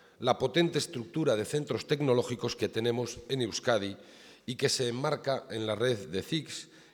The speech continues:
que ya están funcionando desde hace años como primeras referencias de este innovador modelo. El cic Biogune,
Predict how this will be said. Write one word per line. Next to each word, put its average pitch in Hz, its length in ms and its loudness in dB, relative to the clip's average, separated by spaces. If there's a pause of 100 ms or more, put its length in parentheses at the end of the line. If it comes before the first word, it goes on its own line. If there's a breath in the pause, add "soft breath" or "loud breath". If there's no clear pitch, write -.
que 107 140 -4
ya 120 80 2
están 117 420 2
funcionando 123 720 0
desde 101 260 0
hace 120 220 8
años 113 480 4 (480 loud breath)
como 113 240 6
primeras 127 400 6
referencias 113 640 2
de 117 100 0
este 113 520 -4
innovador 104 680 0
modelo. 85 540 -2 (460 soft breath)
El - 120 -10
cic 98 220 -8
Biogune, 151 800 0